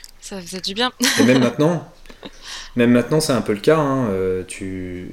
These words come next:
Speaker 2: t'as repris des bons équipements là, et, et, euh, tu, tu montes pas en fait.
Speaker 1: Ouais.
Speaker 2: Alors que t'es censé être en T D M.
Speaker 1: En plus. <laughs> Bah après, je pense que c'est
Speaker 2: Ouais.
Speaker 1: aussi un, un signe que,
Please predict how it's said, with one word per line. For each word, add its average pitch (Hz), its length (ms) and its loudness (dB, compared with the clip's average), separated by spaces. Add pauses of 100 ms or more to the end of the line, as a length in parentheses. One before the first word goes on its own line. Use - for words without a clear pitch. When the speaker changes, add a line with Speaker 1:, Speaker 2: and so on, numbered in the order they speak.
Speaker 2:
t'as 110 100 0
repris 107 300 0
des 107 100 0
bons 107 240 -2
équipements 120 460 -2
là, 139 260 -4
et, 101 460 -8 (960)
et, 90 140 -4
euh, 87 460 -6
tu, - 140 -20
tu - 120 -12
montes 92 160 -10
pas - 100 -4
en 135 100 -10
fait. 190 140 -12
Speaker 1:
Ouais. 196 180 -6 (2250)
Speaker 2:
Alors 113 160 0
que 117 80 0
t'es 110 120 0
censé 104 260 0
être 151 100 2
en 104 60 -4
T 98 100 -2
D 98 60 0
M. 101 60 2
Speaker 1:
En 95 40 -6
plus. - 320 0 (560)
<laughs> - 640 -8
Bah 180 80 2
après, 269 200 0
je - 60 -4
pense 247 140 -4
que 202 100 -4
c'est 202 120 0
Speaker 2:
Ouais. 185 60 -2
Speaker 1:
aussi 180 240 -8
un, 170 200 -6
un 175 100 -8
signe 196 440 -4
que, 170 360 -10